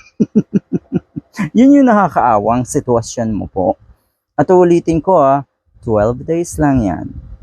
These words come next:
Ay yung TikTok mo po, baka forever. Eh, etong Facebook account niyo po, baka forever din. Nangangamba ka eh, sa tingin ko. Dahil importante sa iyo etong mga ganitong platforms mo. Totoo yon.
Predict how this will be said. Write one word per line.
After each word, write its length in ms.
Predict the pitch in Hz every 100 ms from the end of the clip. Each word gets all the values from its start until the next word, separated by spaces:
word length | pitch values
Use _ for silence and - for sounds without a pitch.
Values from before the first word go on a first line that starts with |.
| - - -
Ay 160 | 185 226
yung 80 |
TikTok 400 | 233 - - 160
mo 160 | 147 135
po, 240 | 120 92
baka 240 | 131 151 135
forever. 640 | - 104 127 107 - - - - - - - -
Eh, 180 | 226 240
etong 220 | 240 226
Facebook 480 | 214 196 - 170 160
account 320 | - 139 135 139
niyo 80 | -
po, 160 | 101 - _ _ _ _ _ _ _ -
baka 240 | 226 -
forever 560 | 123 113 95 95 104 107
din. 320 | 95 - - _ _ _
Nangangamba 640 | 196 226 214 202 190 165 160
ka 240 | 202 202
eh, 100 | 120
sa 220 | - 117
tingin 320 | 110 101 90
ko. 240 | - - - - - _
Dahil 320 | 147 151 143
importante 560 | 139 139 127 147 156 165 147
sa 160 | 139
iyo 320 | 127 131 139
etong 320 | 117 123 131 127
mga 320 | 120 113 117
ganitong 320 | 110 120 117
platforms 720 | 113 92 - 101 95 95 -
mo. 160 | 95 - _ _ _
Totoo 320 | 147 156 139
yon. 320 | 139 107 -